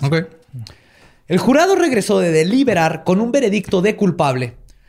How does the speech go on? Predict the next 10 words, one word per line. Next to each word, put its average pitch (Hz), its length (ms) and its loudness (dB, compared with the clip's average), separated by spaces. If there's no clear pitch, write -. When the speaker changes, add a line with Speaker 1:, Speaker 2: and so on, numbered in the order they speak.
Speaker 2:
con 196 180 -2
el - 80 0
que 180 80 -2
la 180 80 0
familia 202 380 0
y - 20 2
las 180 80 -4
víctimas 190 420 -4
quedaron 151 280 -2
contentos, 190 640 -4